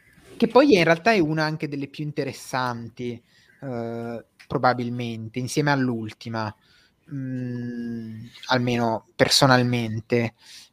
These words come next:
E mentre invece le altre non sono tutto, cioè il racconto di Lugubrious Note è, cioè io non l'avevo sopportato nel romanzo e qua men che meno. Ehm,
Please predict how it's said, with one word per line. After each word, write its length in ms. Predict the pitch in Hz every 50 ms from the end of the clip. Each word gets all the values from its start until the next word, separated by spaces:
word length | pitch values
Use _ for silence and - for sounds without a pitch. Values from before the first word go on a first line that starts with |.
| _ _ _
E 840 | - 165 160 156 147 147 147 147 147 143 143 143 143 143 139 135 - - - _ _ _ _ _ _ _ _ _ _ _
mentre 340 | 147 156 170 175 170 185 185
invece 260 | 180 165 151 - 151
le 100 | 131 135
altre 480 | 127 127 131 127 - - - 135 131 123
non 180 | 117 113 110
sono 380 | 107 - - 127 120 117 113 110
tutto, 520 | - 139 - _ - 135 123 117 117 113 -
cioè 160 | - 107 -
il 200 | 123 127 120 123
racconto 400 | 127 127 - - 160 160 160 165
di 40 | 151
Lugubrious 520 | 147 147 139 151 156 151 147 143 - -
Note 560 | 151 151 160 175 170 170 - 190 202 196 196 -
è, 440 | - 131 123 120 120 120 117 113 - _
cioè 140 | - - 104
io 160 | 113 123 135
non 100 | 147 143
l'avevo 260 | 139 135 135 117 117
sopportato 840 | 117 - 123 - _ - 110 - - _ - 104 104 107 - - 123
nel 140 | 117 110 107
romanzo 800 | - 117 110 110 107 104 104 107 113 110 120 123 117 120 113 -
e 960 | - 123 123 120 113 113 113 110 110 110 113 113 113 123 123 120 127 127 127 127 - _ - _ _
qua 200 | - 139 131 127
men 220 | 131 135 127 127 -
che 100 | - 117
meno. 400 | 110 107 107 101 110 110 110 - - - - - - - - - - - _
Ehm, 1040 | - 170 156 147 143 143 139 139 131 131 127 127 131 127 123 123 123 120 117 117